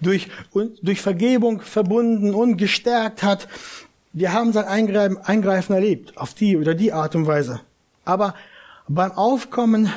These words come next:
von den ersten Schwierigkeiten oder bei einer Wanderung durch eine Wüste, da fangen wir an, im Unglauben zu murren gegen Gott. Kennt ihr das?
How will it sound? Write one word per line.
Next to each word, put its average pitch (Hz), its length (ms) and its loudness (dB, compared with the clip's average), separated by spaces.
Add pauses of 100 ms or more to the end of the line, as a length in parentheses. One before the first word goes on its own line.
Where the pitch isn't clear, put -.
(160)
von 202 300 -2
den 196 80 2
ersten 226 480 0
Schwierigkeiten 170 880 -2 (880)
oder 196 400 2 (600)
bei 175 320 2
einer 185 300 2
Wanderung 226 720 2
durch 214 420 0
eine 180 300 2
Wüste, 165 640 0 (920)
da 214 400 2
fangen 190 380 0
wir 175 140 -2
an, 170 140 0
im 170 160 -2
Unglauben 143 640 2
zu 143 200 0
murren 113 560 -2 (680)
gegen 135 320 0
Gott. - 360 -10 (840)
Kennt 131 200 -6
ihr 175 60 2
das? 240 280 -6